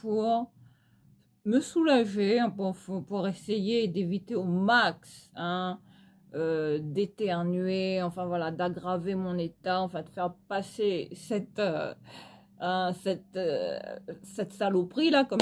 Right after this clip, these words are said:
je l'appelle, enfin ces crises d'allergie que je fais à chaque fois, chaque été c'est pareil, hein. Hein, je n'y échappe pas et je pense qu'on est beaucoup en pâtir les filles. Donc là aujourd'hui je vous retrouve, euh,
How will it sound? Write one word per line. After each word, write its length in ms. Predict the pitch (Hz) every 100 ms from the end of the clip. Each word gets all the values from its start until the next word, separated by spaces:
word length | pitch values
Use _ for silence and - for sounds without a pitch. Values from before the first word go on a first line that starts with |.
| 185
je 40 |
l'appelle, 400 | 202 175 240 254
enfin 200 | 175 175
ces 240 | 170 156
crises 520 | - - 320 320 269 180
d'allergie 560 | 190 185 185 180 226
que 60 | 202
je 140 | 196
fais 180 | 180 185
à 80 | 214
chaque 300 | - 226 202
fois, 240 | 190 185
chaque 260 | 202 311 294
été 280 | 247 240 220
c'est 180 | 269
pareil, 560 | - 190 156 156 175 160
hein. 260 | 170 196 - - - - - - - -
Hein, 380 | 175 185 190 - _ _ -
je 80 | 226
n'y 180 | 233
échappe 360 | 240 247 262 247 -
pas 320 | 269 277 320 - - - - -
et 100 | 185
je 80 | 185
pense 220 | 226 233
qu'on 180 | 262 247
est 100 | 220
beaucoup 840 | 175 262 254 - 294 285 240 196 - - _ - - - -
en 180 | 220 240
pâtir 580 | 233 254 233 - 277 277
les 140 | 262
filles. 300 | 240 - 262
Donc 180 | 240 247
là 160 | 277 277
aujourd'hui 460 | 269 262 208 247
je 60 | 240
vous 100 | 220
retrouve, 800 | 214 214 - 262 262 233 202 180 180 - - - - - -
euh, 1300 | 190 185 180 175 170 165 156 151 143 80 73 67